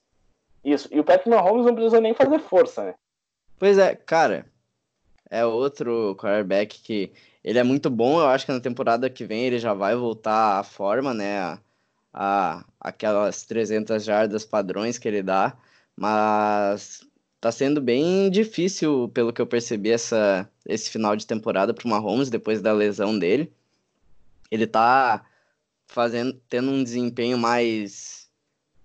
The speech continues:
Speaker 2: mais
Speaker 1: É tímido, né?
Speaker 2: compacto, eu diria, sabe? Ele faz, ele vai ali, joga seguro, faz o que ele tem que fazer quando precisa. E bem que tu disse, ele não precisou fazer força,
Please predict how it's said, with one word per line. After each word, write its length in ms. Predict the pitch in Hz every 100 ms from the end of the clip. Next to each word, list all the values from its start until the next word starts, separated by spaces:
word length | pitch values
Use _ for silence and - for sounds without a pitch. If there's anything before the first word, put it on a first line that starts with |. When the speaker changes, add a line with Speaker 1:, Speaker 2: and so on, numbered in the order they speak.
| _ -
Speaker 2:
mais 1400 | 110 110 110 104 104 92 85 87 - - - - - -
Speaker 1:
É 80 | - - -
tímido, 380 | 208 160 120
né? 80 | 113
Speaker 2:
compacto, 800 | 143 143 143 143 143 175 - -
eu 80 | 127
diria, 460 | 113 113 131 160 127
sabe? 480 | - 110 127 120
Ele 240 | 101 110 113
faz, 640 | - 123 139 135 123 - -
ele 300 | 117 127 123
vai 240 | 117 131
ali, 300 | 147 135 147
joga 240 | 135 127
seguro, 680 | - - 104 127 151 151 151 _ _ _ _
faz 380 | _ - 117 120
o 40 |
que 120 | 120 127
ele 140 | 107
tem 180 | 120 120
que 300 | 117 120 110
fazer 640 | - 113 107 113 120 120
quando 240 | 120 117 107
precisa. 840 | 107 104 - 131 156 151 165 160 _ _ _ _ _
E 560 | - 127 131 131 131 135
bem 200 | 123 143
que 80 | 180
tu 120 | 226
disse, 300 | 175 202 202
ele 100 | 151
não 280 | 135 131 147
precisou 400 | - 170 - 139
fazer 240 | 143 139
força, 540 | 135 - 117 156 196